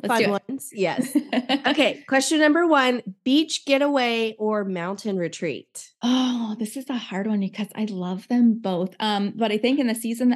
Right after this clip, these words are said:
Speaker 1: of life I'm in right now, I would have to say mountain getaway, like,
Speaker 2: For
Speaker 1: a nice
Speaker 2: sure.
Speaker 1: cabin up in the mountains, the quiet.
Speaker 2: Mm-hmm. Cooler weather.
Speaker 1: Yeah, sitting,
Speaker 2: <laughs> Yeah.
Speaker 1: sitting on the porch, sipping my coffee. That, that sounds nice right now.
Speaker 2: Yes,
Speaker 1: Yeah.
Speaker 2: definitely. <laughs>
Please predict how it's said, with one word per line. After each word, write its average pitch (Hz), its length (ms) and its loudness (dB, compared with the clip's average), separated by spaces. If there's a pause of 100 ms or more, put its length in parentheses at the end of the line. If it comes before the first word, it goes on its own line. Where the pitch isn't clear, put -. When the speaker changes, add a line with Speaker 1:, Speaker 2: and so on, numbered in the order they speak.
Speaker 1:
of 214 160 -4
life 214 200 -2
I'm 196 140 0
in 190 120 -2
right 190 140 -4
now, 185 160 -2
I - 120 -4
would 190 100 -4
have 196 140 -8
to 196 60 -10
say 185 200 -6
mountain 165 400 -6
getaway, - 540 -6 (400)
like, 196 140 -8
Speaker 2:
For 175 60 -8
Speaker 1:
a 180 60 -2
nice 185 200 2
Speaker 2:
sure. 147 80 -6
Speaker 1:
cabin 185 540 -2
up 180 160 -4
in 190 80 0
the 180 80 -2
mountains, 175 420 -4
the 185 100 -10
quiet. 180 600 -6
Speaker 2:
Mm-hmm. 175 300 -8 (320)
Cooler 233 320 2
weather. 190 640 0 (160)
Speaker 1:
Yeah, 214 320 2
sitting, 226 300 0
Speaker 2:
<laughs> 226 80 6
Yeah. 233 100 4
Speaker 1:
sitting 233 260 2
on 220 120 2
the 220 80 0
porch, 208 500 -4
sipping 196 240 -4
my 185 140 -2
coffee. 185 420 -2
That, 180 280 -2
that 180 160 -4
sounds 180 260 -6
nice 226 300 -6
right - 160 -10
now. - 120 -4
Speaker 2:
Yes, 160 400 -4
Speaker 1:
Yeah. - 60 -20 (220)
Speaker 2:
definitely. 165 640 -6 (260)
<laughs> 208 100 -8